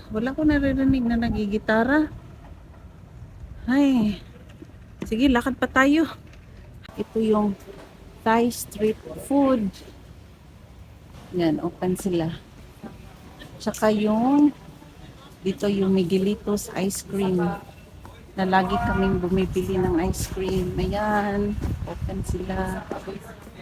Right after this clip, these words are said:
Tsaka ito, pastry. Masarap din yung food nila dito. Hala, wala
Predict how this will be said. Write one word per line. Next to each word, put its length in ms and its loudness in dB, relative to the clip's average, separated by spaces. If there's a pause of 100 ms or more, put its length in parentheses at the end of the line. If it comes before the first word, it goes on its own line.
(120)
Tsaka 320 -6
ito, 560 -4 (1700)
pastry. 1080 -2 (1040)
Masarap 480 -4
din 440 0
yung 120 2
food 360 0
nila 320 2
dito. 800 -4 (4000)
Hala, 540 10 (880)
wala 260 10